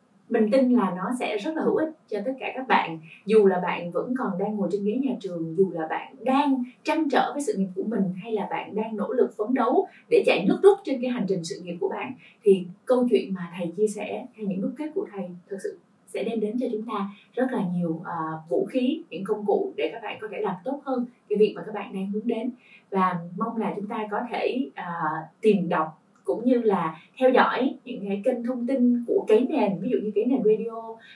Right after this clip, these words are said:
hay là những cái trang thông tin chính thức của Cái Nền, hoặc là các bạn có thể đọc sách, nghe sách của thầy để có những nguồn cảm hứng này.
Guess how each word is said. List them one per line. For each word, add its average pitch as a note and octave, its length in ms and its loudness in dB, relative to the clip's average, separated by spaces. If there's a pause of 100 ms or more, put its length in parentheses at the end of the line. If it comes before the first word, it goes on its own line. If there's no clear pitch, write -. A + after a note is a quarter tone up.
hay G3+ 120 2
là E3+ 300 2 (100)
những - 120 -16
cái G#3+ 120 -2
trang A#3+ 340 0
thông B3+ 100 -6
tin - 220 -4
chính B3 140 -4
thức F#4+ 120 0
của E4 160 0
Cái C4 160 0
Nền, A#3 220 2 (300)
hoặc G#3 140 -4
là G3 140 -2
các B3+ 60 -8
bạn - 240 -6
có A#3+ 140 -4
thể - 120 -2
đọc G#3+ 140 0 (100)
sách, D#4+ 180 -6
nghe C4+ 200 2
sách D#4+ 140 -12
của A#3 180 -4
thầy F#3+ 300 -4
để E3 180 -4
có G3+ 160 -6
những B3 180 -2
nguồn G3+ 200 -4
cảm F3+ 180 -8
hứng A#3 120 -6
này. A3+ 160 2